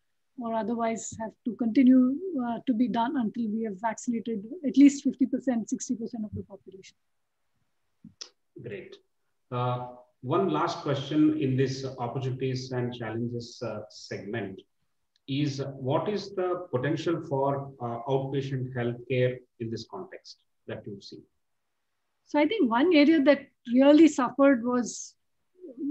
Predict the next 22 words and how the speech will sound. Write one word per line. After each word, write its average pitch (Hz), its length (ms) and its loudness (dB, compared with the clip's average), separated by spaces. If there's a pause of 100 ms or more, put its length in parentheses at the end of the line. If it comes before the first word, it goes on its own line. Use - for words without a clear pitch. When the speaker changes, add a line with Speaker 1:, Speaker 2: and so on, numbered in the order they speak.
(260)
Speaker 1:
most 254 420 4
of 320 100 4
the 302 120 6
regular 233 480 4
things, 269 440 4 (160)
uh, 233 240 2
in 247 140 4
healthcare 233 540 0
actually 277 360 2
suffered 262 560 2 (180)
tremendously, 262 720 4 (240)
um, 220 540 -2
except 277 400 2
for 311 120 2
things 262 260 6
that 262 140 2
you 262 220 2
could 285 220 8
do 285 180 8
a 254 60 4
teleconsult, 233 680 -4 (440)
right? 254 160 -6